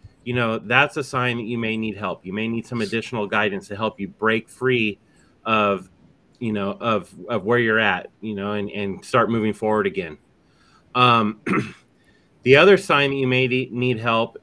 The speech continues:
is if you need to accomplish, you know, a goal quickly or you need results fast, right? So you may not be able to have the ti-, y-, you know, have the time to, to do it all on your own to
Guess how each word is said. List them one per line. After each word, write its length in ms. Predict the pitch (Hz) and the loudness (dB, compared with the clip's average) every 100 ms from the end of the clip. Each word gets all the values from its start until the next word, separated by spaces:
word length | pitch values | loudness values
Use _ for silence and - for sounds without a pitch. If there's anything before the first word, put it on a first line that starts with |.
| - | -2
is 640 | 120 117 113 110 104 - - - | 0 2 0 -2 -4 -14 -8 2
if 460 | 135 123 - - _ - | 4 2 -4 -20 _ -12
you 160 | 123 | -6
need 240 | 120 131 131 | -2 -2 0
to 100 | 131 | -2
accomplish, 800 | - 131 131 127 120 113 - - _ _ _ _ _ _ _ _ - | 0 0 0 2 0 -2 -8 -18 _ _ _ _ _ _ _ _ -6
you 120 | 127 | -4
know, 200 | 113 107 | -2 -2
a 100 | 117 | -2
goal 240 | 110 123 | 0 0
quickly 580 | 104 147 139 - 147 139 | 0 -2 -2 -2 -2 -2
or 160 | - 113 | -2 -2
you 120 | 107 | -2
need 180 | 120 107 | -2 -4
results 440 | 110 110 107 - | -4 -2 -4 -4
fast, 420 | - 95 80 - | -4 -4 -4 -6
right? 340 | 98 101 110 - _ _ - _ _ | -2 0 -2 -6 _ _ -20 _ _
So 320 | - 123 113 | -2 0 2
you 200 | 107 123 | 0 0
may 180 | 143 143 | 0 2
not 220 | 135 123 | 2 2
be 120 | 123 | 2
able 240 | 123 120 113 | 2 2 2
to 260 | 110 98 - _ _ | 2 0 -4 _ _
have 240 | - 131 | 2 2
the 80 | 113 | 2
ti-, 160 | - 127 | -6 -8
y-, 180 | 120 123 | -8 -8
you 120 | - 135 | -6 -4
know, 140 | 98 | -2
have 200 | 104 127 | 0 0
the 80 | 113 | 0
time 380 | - 127 131 120 | -4 -2 0 0
to, 220 | 101 90 _ _ _ _ _ | -2 -4 _ _ _ _ _
to 140 | 123 101 | -6 -4
do 300 | 90 156 175 | 0 2 4
it 80 | |
all 160 | 123 117 | 4 2
on 180 | 104 101 | 0 -2
your 200 | 101 101 | 0 0
own 280 | 101 98 98 | -2 -4 -4
to 400 | 110 101 101 | -2 0 -2